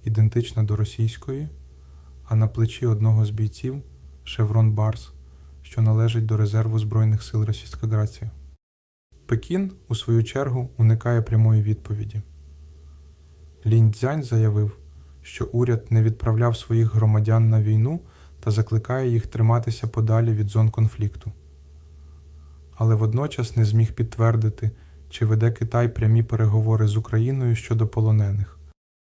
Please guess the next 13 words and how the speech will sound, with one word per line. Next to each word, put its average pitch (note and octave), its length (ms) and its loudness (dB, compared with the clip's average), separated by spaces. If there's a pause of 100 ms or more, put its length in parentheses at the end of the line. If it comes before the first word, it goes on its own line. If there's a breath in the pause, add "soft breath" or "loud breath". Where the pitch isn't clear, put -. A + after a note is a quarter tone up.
(300)
Президент A2+ 640 0
Зеленський A#2 560 -2
підкреслив: A#2 680 -2 (480)
«Китай C#3 500 -4 (100)
поряд A#2 280 0
з A2 80 -2
Іраном A#2 460 2
і A#2+ 60 -4
Північною A2+ 560 2
Кореєю C3 440 -2
фактично A#2+ 560 -6
підтримує A2+ 500 2
агресора». A2 600 0